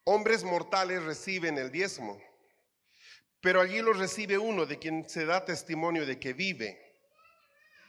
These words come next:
Estoy leyendo siete ocho, siete nueve. "Y por decirlo así, por medio de Abraham, a un Leví que recibía diezmos, pagaba diezmos". Verso diez, "Porque aún estaba en los lomos de su padre cuando Melquisedec le salió al encuentro".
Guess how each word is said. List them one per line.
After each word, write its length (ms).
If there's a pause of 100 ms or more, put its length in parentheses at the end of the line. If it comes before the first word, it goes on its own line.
(420)
Estoy 240
leyendo 440
siete 320
ocho, 400
siete 340
nueve. 400 (580)
"Y 120
por 200
decirlo 380
así, 240
por 180
medio 280
de 100
Abraham, 560
a 80
un 220
Leví 420
que 100
recibía 460
diezmos, 420
pagaba 380
diezmos". 640 (560)
Verso 260
diez, 280
"Porque 320
aún 200
estaba 360
en 60
los 140
lomos 360
de 80
su 180
padre 340
cuando 220
Melquisedec 560
le 140
salió 240
al 100
encuentro". 680